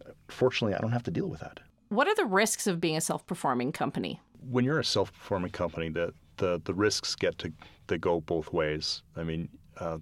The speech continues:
Speaker 1: the risk is definitely mitigated by the learning curves and, and keeping everything tight and almost repeating the same thing over and over again. Um, it, it really establishes a, a strong,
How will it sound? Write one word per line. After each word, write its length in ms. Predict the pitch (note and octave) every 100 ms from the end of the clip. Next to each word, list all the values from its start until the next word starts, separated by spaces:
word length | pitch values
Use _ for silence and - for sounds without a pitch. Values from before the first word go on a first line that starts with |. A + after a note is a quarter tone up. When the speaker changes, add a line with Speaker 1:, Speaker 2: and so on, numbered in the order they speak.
| -
Speaker 1:
the 100 | F2+
risk 340 | F2 F#2 -
is 120 | E2
definitely 380 | - F2 - E2
mitigated 640 | E2+ E2 E2 D#2+ D#2 D2+ - - - - -
by 440 | E2+ D#2 D#2 D2+ D2+
the 240 | F2 E2
learning 320 | D#2 D#2+ D#2+
curves 540 | D#2 D2+ D2 D2+ - -
and, 280 | D#2+ D2+ D#2
and 180 | D#2+ D2+
keeping 320 | - D#2+ D2+
everything 240 | D2+ D2+
tight 340 | D2+ - D#2+ D#2+
and 180 | D2+ D2+ - - - - - - - D#3+ A2 - -
almost 560 | G#2 G#2+ F#2 F2 -
repeating 720 | F#2+ E2 D#2 - G2+ E2 D#2 D#2 - - -
the 100 | D#2+
same 300 | - E2+ E2
thing 220 | D#2+ E2+
over 220 | F2+ F2 E2+
and 80 |
over 220 | E2+ F2 E2+
again. 340 | E2 - G2 - - - - - -
Um, 540 | F2 E2 D#2 D#2 E2 - - _ _
it, 400 | - F2+ D#2+ - -
it 220 | F#2+ D#2+ - - -
really 320 | G2+ G2 G2
establishes 920 | E2+ - E2 E2 E2+ - D#2+ D#2 - -
a, 400 | F2+ E2 D#2+ D#2 - -
a 80 | F2+
strong, 680 | - - G2+ F2 E2+ E2 D#2